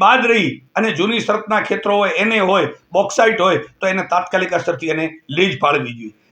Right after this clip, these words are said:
જેથી કરીને કચ્છનો ખેડૂત અને કચ્છનો વિકાસની જો વાતો કરનારી આ સરકારે એનો પરિપત્ર બહાર પાડી અને તાત્કાલિક અસરથી બોક્સાઇટની લીઝો મંજૂર કરવા લાગવું જોઈએ. અને એ બોક્સાઇટની લીઝો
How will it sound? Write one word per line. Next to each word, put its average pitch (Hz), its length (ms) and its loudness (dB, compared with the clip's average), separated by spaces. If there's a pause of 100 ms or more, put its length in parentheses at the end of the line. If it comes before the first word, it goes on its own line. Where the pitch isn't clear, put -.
(160)
જેથી 202 540 0
કરીને 220 300 0 (520)
કચ્છનો 269 400 2 (120)
ખેડૂત 254 340 2 (640)
અને 220 160 0 (320)
કચ્છનો 254 480 2
વિકાસની 262 540 2
જો 233 100 4
વાતો 240 260 2
કરનારી 233 400 2
આ 202 140 2
સરકારે 208 340 4 (540)
એનો 214 260 0
પરિપત્ર 220 560 0
બહાર 208 100 4 (100)
પાડી 226 200 2 (340)
અને 190 160 0
તાત્કાલિક 196 400 0
અસરથી 196 380 -4
બોક્સાઇટની 190 640 -2 (380)
લીઝો 175 280 2
મંજૂર 170 300 0
કરવા 170 200 2
લાગવું 147 280 -2
જોઈએ. 127 120 -12 (240)
અને 208 120 0
એ 226 100 0
બોક્સાઇટની 240 580 0
લીઝો 226 240 2